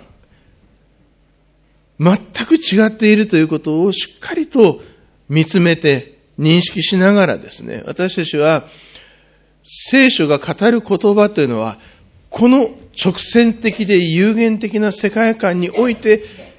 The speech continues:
言われていることなんだ。それを循環的な、ぐるぐる回っていくものの世界観の中で聞いてもですね、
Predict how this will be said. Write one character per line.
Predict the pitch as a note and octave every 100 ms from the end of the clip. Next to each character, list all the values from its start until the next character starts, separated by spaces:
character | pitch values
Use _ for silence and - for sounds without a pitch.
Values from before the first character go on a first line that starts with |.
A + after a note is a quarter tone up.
| _
言 | D3+ E3
わ | F#3
れ | G3
て | G3
い |
る | F#3
こ | F3
と | F3+ E3+
な | C#3
ん | A2
だ。 | G2+ - _ _
そ | - G#3+
れ | G#3+
を | A3 B2
循 | A#2+ F#3 A#3
環 | A3+ A#3 A3+
的 | A3+ A3
な、 | G#3+ G#3 - - _ _ _ _ _ _ D#3
ぐ | A#3
る | A#3
ぐ | G#3
る | F3
回 | E3 F#3+
っ | G#3+
て | A3+
い | A3
く | A3+
も | A3
の | A3
の | G#3
世 | G#3 F#3+
界 | G3 F#3
観 | D#3+
の | C#3
中 | C#3 B2
で | A2+
聞 | - F3 F#3+
い |
て | G#3+ G3
も | C3
で | G2+
す | -
ね、 | G#2 G2